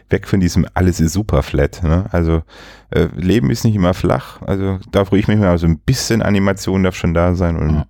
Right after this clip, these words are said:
Speaker 1: bisschen drei D Optik schadet auch nix, ja.
Speaker 2: Aber, äh, sie haben jetzt den, äh, das deutlicher gemacht mit dem Bookstore, also dass der Store da auch drin ist in der App und dass die Audiobooks man auch über diese App kaufen kann.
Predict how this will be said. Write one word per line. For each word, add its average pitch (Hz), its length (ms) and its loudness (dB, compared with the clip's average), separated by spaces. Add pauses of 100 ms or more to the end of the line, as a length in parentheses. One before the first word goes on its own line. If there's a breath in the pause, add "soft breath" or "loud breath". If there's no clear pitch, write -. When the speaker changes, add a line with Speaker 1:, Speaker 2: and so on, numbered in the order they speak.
Speaker 1:
bisschen 82 560 0
drei 71 220 0
D 76 160 -2
Optik - 400 -10
schadet - 340 -6
auch 78 120 -6
nix, - 460 -8
ja. - 80 -10
Speaker 2:
Aber, 110 320 0
äh, 117 200 2
sie 113 140 4
haben 117 140 2
jetzt - 280 -2
den, 104 240 -2
äh, - 180 -8
das 107 180 -2
deutlicher 117 420 2
gemacht 110 340 0
mit 113 140 -4
dem 107 120 -2
Bookstore, 127 640 0
also 110 200 0
dass 107 160 -2
der 104 100 -2
Store 123 300 0
da 123 140 2
auch 117 120 2
drin 123 240 -2
ist 113 140 0
in 113 140 -4
der 110 200 2
App 110 220 -2
und 107 180 -4
dass 101 100 2
die - 160 -4
Audiobooks 123 600 0
man 117 160 0
auch 113 240 0
über 117 180 0
diese 110 260 -2
App - 260 -4
kaufen 110 360 -4
kann. 107 320 -2